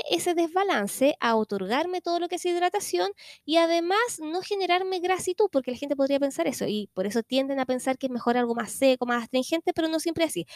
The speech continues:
Ahora, dentro de todo este revoltijo, igual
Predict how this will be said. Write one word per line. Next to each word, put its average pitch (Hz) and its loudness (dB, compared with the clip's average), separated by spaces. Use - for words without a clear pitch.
Ahora, 233 4
dentro 262 0
de 247 4
todo 403 4
este 427 0
revoltijo, 392 2
igual 285 2